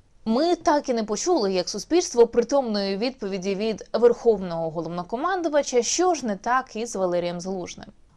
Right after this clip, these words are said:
Однак, е, давайте я краще зацитую слова, е, заступника головного редактора видання «Більд»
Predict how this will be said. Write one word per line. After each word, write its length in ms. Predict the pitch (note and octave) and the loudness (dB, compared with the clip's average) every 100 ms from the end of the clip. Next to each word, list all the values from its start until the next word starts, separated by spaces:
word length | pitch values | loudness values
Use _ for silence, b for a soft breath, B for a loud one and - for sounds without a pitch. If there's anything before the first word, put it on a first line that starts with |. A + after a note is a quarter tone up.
| _ | _
Однак, 420 | C#4+ C4 D#4 D4+ | 0 4 2 2
е, 200 | C#4 B3+ | 4 4
давайте 380 | B3 E4+ C#5+ A#4 | 4 4 4 6
я 140 | F#4 | 4
краще 380 | - D4+ D4+ C#4+ | 4 2 2 0
зацитую 580 | A3+ A#3+ B3 A3+ B3+ A#3 | 0 0 -2 -2 0 0
слова, 560 | - A3 G3+ B3+ D4+ C#4+ A3 | 0 -2 0 0 -2 -4 -2
е, 120 | G#3+ | 0
заступника 520 | A3+ - C#4 A3+ G#3+ | 0 -4 -6 -4 -4
головного 440 | G#3+ G#3 G#3 G#3 | -2 -2 -2 -2
редактора 600 | F#3+ F#3+ G3+ - F#3+ F#3 - - | -2 0 0 0 0 0 -2 -6
видання 640 | G#3 A3 G3+ F3+ E3+ E3 - | -2 2 2 0 -4 -8 -10
«Більд» 440 | F#3 B3+ E4+ - | -4 -2 -2 -6